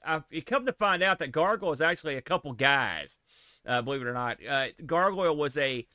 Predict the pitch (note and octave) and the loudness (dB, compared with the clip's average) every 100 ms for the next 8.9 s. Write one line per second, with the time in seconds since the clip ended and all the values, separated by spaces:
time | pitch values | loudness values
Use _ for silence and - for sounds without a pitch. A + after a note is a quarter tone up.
0 | _ _ _ - D3 G#3+ G3+ - E3+ F3+ | _ _ _ -6 0 2 2 0 0 0
1 | F3+ D3+ D#3+ C#3 D3 D3+ C3 D3+ D3 C#3 | 0 0 2 2 2 2 2 0 0 -2
2 | _ - C3 C#3 C3+ - C3+ B2 A#2+ D3 | _ -20 -8 -2 -2 -2 -2 0 -2 -4
3 | C3+ - D#3 E3+ E3+ C3 C#3+ B2+ C3+ E3+ | -8 0 2 2 -2 0 0 0 2 2
4 | F#3+ E3+ D#3+ D#3 D#3 D3+ C3 C3 A2+ C#3+ | 2 2 2 4 2 0 -4 -6 -4 0
5 | E3 E3+ D3 _ _ _ _ - E3+ F#3 | 0 0 -6 _ _ _ _ 0 4 4
6 | G3+ G3+ - D3+ D#3 F#3 F3 - F3+ F#3+ | 2 0 -2 2 2 2 -4 -4 -2 -2
7 | D3+ F3 F#3 E3 D3+ E3+ D#3 D#3 C3+ C3 | -2 -4 -4 -8 -4 0 2 0 -2 0
8 | E3 E3 B2+ F#3+ - F3 G3 G#2+ B1+ | 0 0 0 -4 0 -2 -2 -6 -14